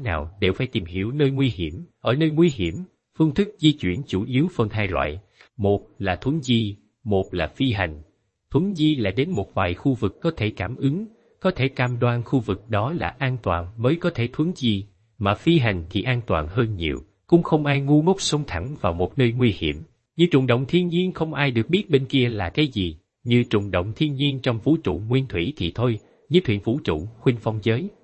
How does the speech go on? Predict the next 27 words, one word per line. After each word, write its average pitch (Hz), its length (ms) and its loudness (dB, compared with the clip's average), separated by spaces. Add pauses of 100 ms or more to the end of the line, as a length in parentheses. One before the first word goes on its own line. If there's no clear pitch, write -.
(140)
lưu 135 200 4
Trọng 92 220 -4
Sơn, 117 300 0 (240)
hoặc 113 220 0
như 160 180 0
trùng 110 160 0
động 98 220 0
thiên 156 240 -2
nhiên 143 220 0
trong 143 140 0
vật 104 200 -2
khổng 120 200 -4
lồ 92 200 0
này, 76 260 -4 (280)
thì 127 180 4
không 160 240 -2
ai 143 140 -2
ngu 139 180 -2
ngốc 190 220 -2
xông 143 280 -6
bậy. 90 280 0 (380)
Di 190 160 2
chuyển, 127 420 -2 (120)
vực 107 140 0
sâu 139 320 0
vô 127 160 2
tận, 85 280 -2